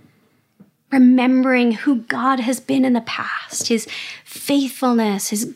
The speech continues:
goodness. Those qualities still hold true even in the midst of this unbearable thing that you're having to bear.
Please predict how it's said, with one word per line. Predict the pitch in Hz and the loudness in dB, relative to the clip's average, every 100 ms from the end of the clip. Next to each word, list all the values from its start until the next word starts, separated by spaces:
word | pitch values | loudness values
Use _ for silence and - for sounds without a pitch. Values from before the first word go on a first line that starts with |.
| - | -4
goodness. | 220 294 277 269 220 160 - - - - _ _ _ _ _ _ _ _ _ _ - | 0 2 4 4 2 -2 -6 -6 -6 -8 _ _ _ _ _ _ _ _ _ _ -2
Those | 285 | -2
qualities | - - 269 262 294 294 277 262 233 - | -2 -6 0 2 2 2 2 0 -2 -4
still | - - - 285 294 | -4 -4 -2 -2 0
hold | 277 - 262 254 208 | -4 -4 -2 -2 -2
true | - 240 226 220 - | -4 0 0 0 -2
even | 262 277 277 311 311 311 - - - - | 0 0 4 4 2 0 -16 -18 -20 -14
in | - 214 | -4 2
the | 214 | 4
midst | 226 294 - - | 4 2 -2 -4
of | 240 | -2
this | 220 214 - | -2 -4 -6
unbearable | - 226 208 - - 226 294 320 254 277 | -4 -2 -2 -6 -8 -4 0 0 0 -2
thing | - 233 220 190 | -4 -2 0 0
that | 180 190 | -2 -4
you're | 214 | -6
having | 202 - 214 202 208 202 | -4 -4 -4 -4 -4 -4
to | 185 | -8
bear. | - - - - - 233 | -8 -10 -10 -12 -16 -18